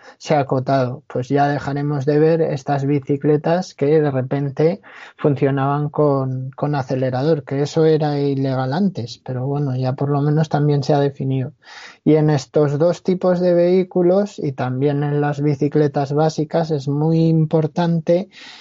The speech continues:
y no sé cómo la D G T ha perdido esta oportunidad maravillosa de pedir algún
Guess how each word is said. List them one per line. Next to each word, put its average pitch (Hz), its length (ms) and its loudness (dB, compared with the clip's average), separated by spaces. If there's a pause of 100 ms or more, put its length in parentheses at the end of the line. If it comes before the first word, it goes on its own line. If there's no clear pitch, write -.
(180)
y 127 720 0
no 131 200 0
sé 139 220 0
cómo 151 300 0
la 143 180 2
D 151 120 0
G 143 200 -4
T 151 240 2
ha 135 120 -2
perdido 147 640 0
esta 143 260 -2
oportunidad 143 680 -2
maravillosa 147 720 -2
de 151 120 2
pedir 139 440 0
algún 139 580 0